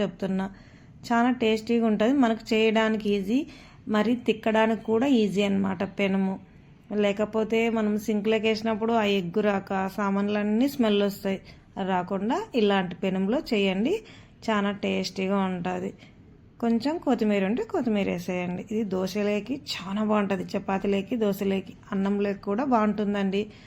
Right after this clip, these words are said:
అంటే పిల్లలు తినరు కదా, అందుకే అలా చెప్తున్నా. మీకు నచ్చితే కానీ లైక్ చేసి సబ్స్క్రైబ్ చేయండి. ఇలాంటి వీడియోస్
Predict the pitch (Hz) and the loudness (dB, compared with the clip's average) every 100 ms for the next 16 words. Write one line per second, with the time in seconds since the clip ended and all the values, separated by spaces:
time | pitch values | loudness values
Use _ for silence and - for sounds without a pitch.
0 | - - 190 220 214 202 190 202 208 190 | -20 -8 -2 -2 2 2 4 2 0 -2
1 | 208 196 214 392 - - - - 185 180 | 0 0 0 -2 -8 -20 -20 -8 -4 -2
2 | 175 - - 185 175 170 - - 190 202 | -4 -8 -6 -6 -6 -12 -12 -10 -8 -4
3 | 208 208 196 185 180 214 202 196 269 359 | -4 -2 -4 -4 -6 -4 -4 -2 -2 0
4 | 196 196 - 196 196 403 - 220 - 208 | 0 -2 -8 -10 -8 -8 -4 -6 -2 -4
5 | 202 - 185 185 185 - 214 190 190 190 | -4 -6 -4 -4 -6 -4 -2 -2 -2 -4
6 | 185 226 277 | -2 -2 -4